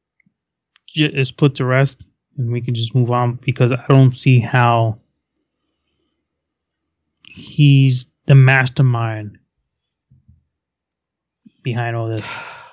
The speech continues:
Speaker 2: Oh, my God. That's, that's such a, it's such,
Speaker 1: But
Speaker 2: it's so
Speaker 1: but,
Speaker 2: asinine.
Speaker 1: but there's,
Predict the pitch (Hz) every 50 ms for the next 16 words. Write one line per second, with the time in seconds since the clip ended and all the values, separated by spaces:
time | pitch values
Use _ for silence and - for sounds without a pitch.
0 | _ _ - - - - - - - - - _ _ - - 127 143 - - -
1 | _ _ _ _ _ _ _ _ _ _ _ _ _ _ _ - - 185 185 -
2 | - - - - - - 185 180 175 - - - _ _ _ _ _ _ - 147
3 | 120 - - - - - - - _ _ _ _ _ _ _ _ _ _ _ _
4 | _ _ _ _ _ _ _ _ _ _ _ _ - 147 135 - - 123 - -
5 | 156 156 143 - - _ _ - - 214 - - - - 277 269 262 202 - 214
6 | 247 269 262 - - 233 214 208 196 170 156 151 165 156 165 165